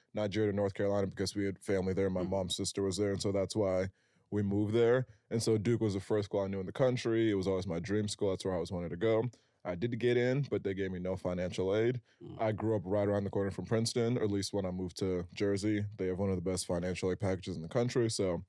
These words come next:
Speaker 1: ended up going there. And that, even just that one decision, I'm like, that already is gonna change the course of your life
Speaker 2: Right.
Speaker 1: in whatever direction, better or worse. And then just any other school you go to will change that much more.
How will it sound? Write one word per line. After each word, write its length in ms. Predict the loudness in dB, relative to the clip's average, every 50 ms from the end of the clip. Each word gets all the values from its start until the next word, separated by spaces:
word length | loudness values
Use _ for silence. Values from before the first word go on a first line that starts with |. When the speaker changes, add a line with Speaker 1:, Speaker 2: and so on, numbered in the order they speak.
| _ _ _ _ _ _ _ -2
Speaker 1:
ended 200 | -2 0 0 0
up 140 | -2 0 0
going 260 | 0 0 2 2 0
there. 300 | 0 0 0 -2 -4 -6 -10 _ _ _ _ _ _ _ 0
And 160 | 2 4 6
that, 180 | 6 6 6
even 260 | 6 4 4 4 4 4
just 200 | 4 2 4 6
that 160 | 6 6 6
one 200 | 6 4 2 2
decision, 420 | 0 -2 -2 -2 -2 0 -2 -2
I'm 120 | -4 -4 -4
like, 280 | -4 -4 -6 -8 -10 -14 _ _ _ _ _ _ _ _ _ _ -8
that 480 | -2 2 4 4 4 4 2 2 0 -4 _ _ _ _ _ _ _ _ _ _ _ 2
already 460 | 2 4 4 4 4 4 4 2 2
is 120 | 0 -2 -2
gonna 240 | 0 0 0 0 0
change 340 | 0 0 0 0 0 -2
the 80 | -4 -6
course 260 | -6 -6 -6 -6 -6
of 60 | -6
your 100 | -4 -2
life 340 | -2 -2 -2 -2 -4 -6 -8 -8
Speaker 2:
Right. 280 | -6 -4 -4 -4 -6 -4 -4
Speaker 1:
in 220 | -2 -2 -2 -4 -6 _ -8
whatever 520 | -6 0 4 4 6 6 4 4 2 0
direction, 500 | 0 0 0 0 0 -2 -4 -4 -4 -2
better 180 | -2 0 0 0
or 180 | 0 0 0 0
worse. 400 | -2 -2 0 0 -2 -2 -4 -8 -10 -16 -20 _ -2
And 160 | 0 2 4
then 120 | 4 4 2
just 200 | 2 0 -2 -2 0
any 200 | 0 2 2 2
other 180 | 2 2 2 0
school 320 | -2 -2 -2 0 2 2
you 100 | 2 0
go 200 | 0 0 0 -2
to 320 | -2 -2 -2 0 0 0 -2
will 320 | -2 -2 -2 -2 -2 -2
change 340 | -2 -4 -4 -4 -4 -4 -4
that 160 | -4 -2 -2 -2
much 220 | -4 -6 -6 -4
more. 320 | -2 0 2 2 0 0